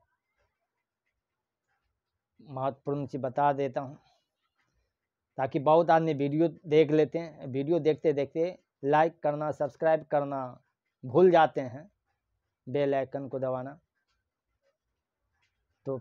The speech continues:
प्लीज़ आप ऐसा ना करें, प्लीज़ आप ल-,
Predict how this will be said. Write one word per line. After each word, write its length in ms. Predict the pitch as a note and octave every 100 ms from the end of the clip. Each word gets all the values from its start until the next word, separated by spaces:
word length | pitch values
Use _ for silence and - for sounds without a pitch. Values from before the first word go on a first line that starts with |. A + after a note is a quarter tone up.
| -
प्लीज़ 380 | C#3+ E3 F3+ E3+ D3
आप 240 | D3 C#3+
ऐसा 240 | C3 D3+ C#3
ना 180 | D3 C#3+
करें, 280 | D#3 E3 E3+
प्लीज़ 540 | _ D#3+ F3+ G3 E3+ _ _ _ _
आप 380 | D3 D#3 D#3+ - _ _ _ _ _ _ _ _ _ _ _ _
ल-, 220 | C3 C3+